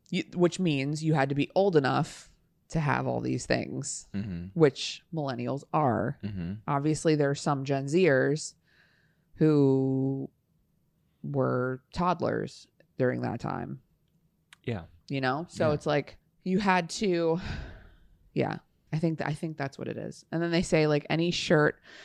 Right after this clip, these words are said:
Speaker 1: any shirt that has, like, a quote from a T V show or a movie on it is chuggy.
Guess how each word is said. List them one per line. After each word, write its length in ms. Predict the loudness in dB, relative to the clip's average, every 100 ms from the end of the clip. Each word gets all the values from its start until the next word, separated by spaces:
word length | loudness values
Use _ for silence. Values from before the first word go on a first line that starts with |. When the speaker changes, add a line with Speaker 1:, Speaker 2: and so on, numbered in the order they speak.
| -20 -6
Speaker 1:
any 180 | 0 2
shirt 420 | 2 2 4 4 4
that 140 | 2
has, 380 | 4 2 2 2
like, 420 | 2 2 0 -12 _ -8 -6 -6 -6 -8 -12 -20 -20 -2
a 80 | -2
quote 320 | 6 6 6
from 180 | 0 -2
a 60 |
T 180 | -2 0
V 140 | 2 2
show 200 | 4 4
or 180 | 4 2
a 40 |
movie 320 | 2 2 2
on 180 | 2 2
it 200 | 2 0 -2 _
is 160 | -4 -4
chuggy. 600 | -2 0 4 4 2 -2